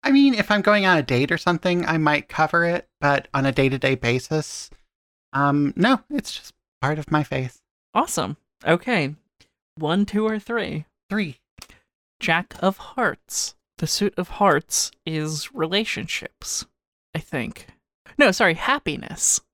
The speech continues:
Speaker 2: The
Speaker 1: Hmm.
Speaker 2: suit of hearts is happiness. While on the road, you have a memory that keeps your spirits up during tough times. What's your happiest memory? When did it take place?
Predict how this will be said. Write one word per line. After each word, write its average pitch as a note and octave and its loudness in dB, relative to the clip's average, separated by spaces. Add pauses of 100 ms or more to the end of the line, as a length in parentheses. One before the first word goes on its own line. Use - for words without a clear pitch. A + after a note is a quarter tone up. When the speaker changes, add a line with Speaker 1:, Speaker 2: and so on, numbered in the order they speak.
(140)
Speaker 2:
The D#4+ 2
Speaker 1:
Hmm. B3 2
Speaker 2:
suit A3+ 0
of C#4 -4
hearts D#3+ 2
is F#3 -4
happiness. - -4 (1300)
While A3 8
on D#4 6
the C#4 8
road, D3+ 6
you E3 6
have F3 6
a F#3+ 4
memory G#3+ 6
that G#3 0
keeps - -4
your F#3+ 0
spirits E3 2 (100)
up B2+ 0
during A#2 4
tough - 0
times. F2 -6
What's D#3 4
your A#3 4
happiest G#3 -2
memory? B2+ 2
When D3+ 4
did G3 2
it A#3 -4
take B3 -2
place? - -4